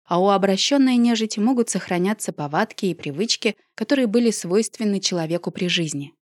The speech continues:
Нефёд, судя по всему, до своей кончины был обжорой. М-да, мне ещё учиться и учиться. «Муха, кис-кис-кис», позвала я, вернувшись от Лопатина. Граф поймал зубами мою штанину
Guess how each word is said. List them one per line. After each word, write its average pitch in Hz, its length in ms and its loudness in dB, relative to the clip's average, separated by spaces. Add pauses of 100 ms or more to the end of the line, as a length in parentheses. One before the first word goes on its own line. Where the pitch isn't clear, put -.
(500)
Нефёд, 302 320 0
судя 254 240 0
по - 80 -12
всему, 233 480 2
до 190 140 0
своей 196 340 4
кончины 202 600 0
был 165 200 -2
обжорой. 151 600 -4 (360)
М-да, 165 540 2 (340)
мне 202 280 2
ещё 208 240 -2
учиться 233 500 -6
и 208 100 -4
учиться. 165 640 -8 (1500)
«Муха, 240 680 2
кис-кис-кис», 262 840 -4 (220)
позвала 156 480 -4
я, 185 260 -2
вернувшись 196 600 -2
от 190 120 -6
Лопатина. 160 640 -8 (460)
Граф 202 300 -2
поймал 196 360 0
зубами 190 380 0
мою 180 200 0
штанину 220 540 0